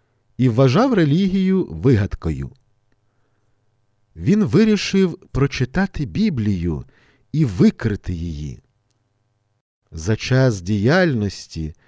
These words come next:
я розкрив так багато афер, що для мене неважко виявити їх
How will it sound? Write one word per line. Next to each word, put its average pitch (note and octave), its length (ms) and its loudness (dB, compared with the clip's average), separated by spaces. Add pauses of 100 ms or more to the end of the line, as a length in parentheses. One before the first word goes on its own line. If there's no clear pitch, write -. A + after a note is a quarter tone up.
(480)
я E3 340 2
розкрив F#3 640 0
так - 580 -4
багато A#2+ 720 0
афер, G3+ 640 -4 (640)
що - 340 -2
для C3+ 240 0
мене F#3+ 320 0
неважко F3 680 0
виявити D#3+ 640 0
їх A2+ 640 -6